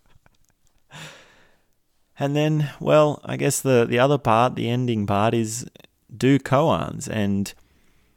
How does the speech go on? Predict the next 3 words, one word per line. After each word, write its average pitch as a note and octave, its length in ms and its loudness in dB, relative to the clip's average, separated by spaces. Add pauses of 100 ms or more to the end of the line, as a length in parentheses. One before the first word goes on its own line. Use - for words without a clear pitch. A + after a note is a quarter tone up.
(1600)
make D#3+ 380 2
a F3 60 2
time. G#2 540 -2